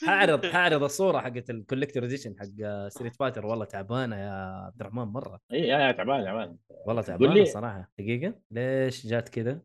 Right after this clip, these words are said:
Speaker 1: ليش جات كذا؟ يلا، هي المفروض تجي كذا دحين. أيوة، ما جتش؟
Speaker 2: ما جتش.
Speaker 1: أهي، جت. والله تعبانة. تفاصيلها
Speaker 2: فين؟
Speaker 1: مرة تعبانة.
Speaker 2: فين جت يا ابني؟ ما حد شايفها.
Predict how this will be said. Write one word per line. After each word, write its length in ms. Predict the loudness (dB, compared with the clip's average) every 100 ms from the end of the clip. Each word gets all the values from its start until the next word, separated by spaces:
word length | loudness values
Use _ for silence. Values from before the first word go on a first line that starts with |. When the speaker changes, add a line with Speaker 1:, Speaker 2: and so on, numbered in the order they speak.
| _
Speaker 1:
ليش 320 | -2 0 0
جات 220 | -2 -4
كذا؟ 280 | -4 -6 -6 -8 -4
يلا، 300 | -4 -4 -10 _ _
هي 200 | -6 -6
المفروض 400 | -4 -4 -2 -4
تجي 220 | -2 -6 -6
كذا 200 | -10 -12
دحين. 300 | -14 -18 _ _ -8
أيوة، 320 | -4 -4 -6 -4
ما 60 | 0
جتش؟ 560 | 0 -2 -8 -10 -16 -12
Speaker 2:
ما 180 | -6 2
جتش. 560 | 2 2 -12 -14 -18 _
Speaker 1:
أهي، 300 | -2 -2 -4 -2 -2
جت. 480 | -2 -6 -12 -12 _
والله 200 | 12 12
تعبانة. 680 | 12 10 10 10 10 8 4 -6 _ _ 2
تفاصيلها 460 | 4 6 8 10
Speaker 2:
فين؟ 100 | 10
Speaker 1:
مرة 140 | 8 8
تعبانة. 520 | 6 6 6 4 -2 6
Speaker 2:
فين 140 | 6 8
جت 200 | 6 6
يا 40 |
ابني؟ 160 | 6 6
ما 80 |
حد 140 | 4 2
شايفها. 340 | 2 2 -4